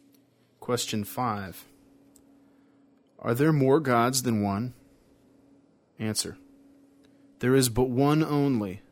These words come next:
the living and true God. Question six.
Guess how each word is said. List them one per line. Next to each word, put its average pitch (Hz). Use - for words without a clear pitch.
the 113
living 131
and 110
true 120
God. 98
Question 104
six. -